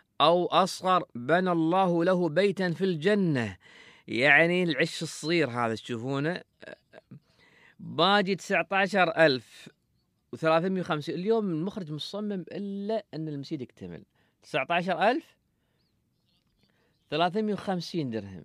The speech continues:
وإن شاء الله، الله يحقق له مراده بإذن الله، يحقق مرادكم ومرادنا. قولوا آمين. إن شاء الله كم مسجد اليوم نطلع في هاي الدقائق الأخيرة بإذن الله. مسجد في توغو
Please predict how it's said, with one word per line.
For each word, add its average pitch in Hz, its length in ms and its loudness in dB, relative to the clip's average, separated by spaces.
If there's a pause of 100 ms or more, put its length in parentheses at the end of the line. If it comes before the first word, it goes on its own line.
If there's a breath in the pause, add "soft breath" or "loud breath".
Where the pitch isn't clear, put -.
(140)
وإن 123 160 -12
شاء 165 180 -4
الله، 160 100 -2
الله 156 120 -2
يحقق 143 640 -8
له 156 240 -4
مراده 117 400 -2
بإذن 123 320 -4
الله، 98 160 -4
يحقق 139 320 -4
مرادكم 147 580 -4
ومرادنا. 120 560 -4
قولوا 117 340 -6
آمين. 82 240 -12 (800 soft breath)
إن 95 60 -20
شاء 165 200 -4
الله 165 200 -4
كم 139 220 -4
مسجد 131 280 -4
اليوم 113 220 -4
نطلع 104 320 -8
في 117 100 -14
هاي 120 120 -6
الدقائق 107 520 -6
الأخيرة 90 540 -12
بإذن 110 420 -8
الله. 85 260 -12 (460 soft breath)
مسجد 190 600 -2 (160)
في 165 220 -2
توغو 165 560 0